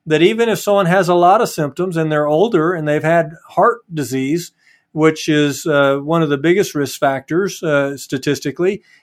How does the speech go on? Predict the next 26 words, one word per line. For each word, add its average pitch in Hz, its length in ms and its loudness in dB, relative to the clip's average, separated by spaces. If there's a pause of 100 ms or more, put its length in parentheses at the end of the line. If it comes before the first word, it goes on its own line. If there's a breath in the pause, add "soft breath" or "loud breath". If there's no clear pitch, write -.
(100)
and, 147 180 -6
or 151 440 4
high 165 180 4
blood 151 320 2
pressure, 160 480 -2 (260)
which 135 160 -4
she 156 180 -2
also 156 380 2
is 135 100 -4
being 139 200 -4
treated 208 300 -6
for, 156 340 -6 (460)
that 196 180 2
doesn't 214 320 2
mean 185 160 0
it's 220 160 -4
a 202 60 0
death 214 320 2
sentence. - 580 -6 (320)
This 208 240 0
is 240 120 -8
something 196 400 -2
that 190 140 -4
can 196 140 -2
be 196 120 0
handled. 180 500 -4